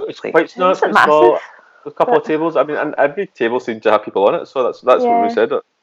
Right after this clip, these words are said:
Speaker 2: We, yeah, we had a kind
Speaker 3: Maybe,
Speaker 2: of later
Speaker 3: like,
Speaker 2: booking.
Speaker 3: maybe, like, thirty, forty people. I don't know.
Speaker 1: Okay,
Speaker 2: Yeah.
Speaker 1: so, like, about double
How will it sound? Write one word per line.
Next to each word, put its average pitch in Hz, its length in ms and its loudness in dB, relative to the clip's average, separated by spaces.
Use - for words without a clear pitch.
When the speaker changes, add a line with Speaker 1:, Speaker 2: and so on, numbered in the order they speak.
Speaker 2:
We, 123 160 -4
yeah, 127 100 4
we 131 100 0
had 135 160 2
a - 20 -2
kind 247 120 0
Speaker 3:
Maybe, 277 80 4
Speaker 2:
of 285 60 6
later 254 140 6
Speaker 3:
like, - 80 -2
Speaker 2:
booking. - 240 -10
Speaker 3:
maybe, 226 240 -6
like, 208 260 -6
thirty, 196 360 -10
forty 208 180 -10
people. 302 420 -12
I - 340 -20
don't - 120 -12
know. 208 200 -10
Speaker 1:
Okay, - 160 -4
Speaker 2:
Yeah. 143 140 0
Speaker 1:
so, 127 120 0
like, 120 100 -2
about 113 320 -4
double 117 180 4